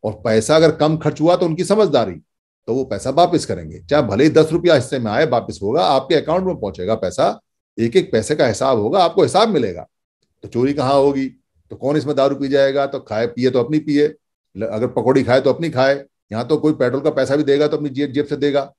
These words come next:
वो भी अलाउ नहीं है। तो कैसे समर संघ को कोई ठे-, ठेस पहुंचेगी? इसलिए समर संघ में तेजी से लोग जुड़ते जा रहे हैं,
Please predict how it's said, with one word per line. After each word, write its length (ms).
वो 120
भी 100
अलाउ 200
नहीं 180
है। 160
तो 60
कैसे 360
समर 240
संघ 180
को 100
कोई 120
ठे-, 180
ठेस 160
पहुंचेगी? 440
इसलिए 880
समर 420
संघ 280
में 360
तेजी 280
से 140
लोग 300
जुड़ते 300
जा 160
रहे 120
हैं, 120